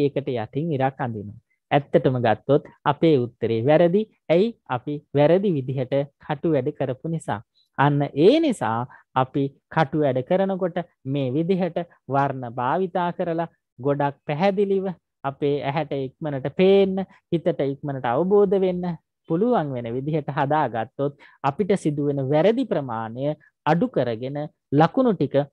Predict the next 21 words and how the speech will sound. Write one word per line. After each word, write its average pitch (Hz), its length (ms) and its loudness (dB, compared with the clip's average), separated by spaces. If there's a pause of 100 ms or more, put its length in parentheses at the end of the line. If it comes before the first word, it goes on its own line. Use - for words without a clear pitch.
(120)
වැඩි 151 280 4
කරගන්න 123 520 -4
පුළුවන්. 131 400 -6 (400)
වැරදි 202 380 6
අඩු 151 240 2
වෙනවා 120 320 0
කියන්නේ 135 540 -4 (160)
ලකුණු 170 400 0
වැඩි 139 260 0
වෙනවා. 107 260 -10 (360)
ඒ 147 100 2
කොහොමද? 175 460 2 (340)
වැරදි 208 400 4
අඩුයි 139 320 0
කියලා 135 280 -4
කියන්නේ 135 300 -2
හරි 202 280 0
වැඩි, 127 440 0
හරි 175 260 0
වැඩි 110 240 -4
නම් 131 260 -6